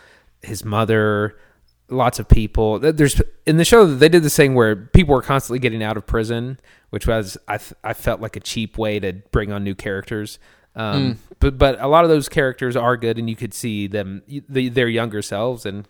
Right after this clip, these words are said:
Speaker 1: maybe see how they ended up, uh, in there. There's one character, Phil Leotardo. All he says is, is he talks about is how long he spent in the,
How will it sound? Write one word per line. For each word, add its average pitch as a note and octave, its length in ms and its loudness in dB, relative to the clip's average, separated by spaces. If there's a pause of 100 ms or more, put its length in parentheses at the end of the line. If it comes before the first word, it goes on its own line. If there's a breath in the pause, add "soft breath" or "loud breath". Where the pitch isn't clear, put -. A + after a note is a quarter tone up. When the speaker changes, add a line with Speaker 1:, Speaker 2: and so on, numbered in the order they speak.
(120)
Speaker 1:
maybe G2 260 -10
see G2 200 -12
how G2 140 -8
they F#2+ 300 -8 (200)
ended F#2+ 240 -12
up, G2 220 -2
uh, F2+ 240 -4 (800 soft breath)
in G2 100 -10
there. G2+ 160 -6
There's A2 220 -6
one A2+ 160 -4
character, G#2+ 360 -6
Phil G#2+ 240 -6
Leotardo. G#2 680 -6
All C3+ 220 2
he D3 140 -4
says C3 300 -4
is, G#2+ 240 -10
is A2+ 340 -10 (320)
he - 80 -6
talks C#3 280 -2
about A#2 200 -2
is A2 180 -8 (100)
how C3+ 180 -2
long A#2+ 200 -2
he A2 60 -4
spent G#2+ 360 -6
in A2 180 -8
the, G2 300 -6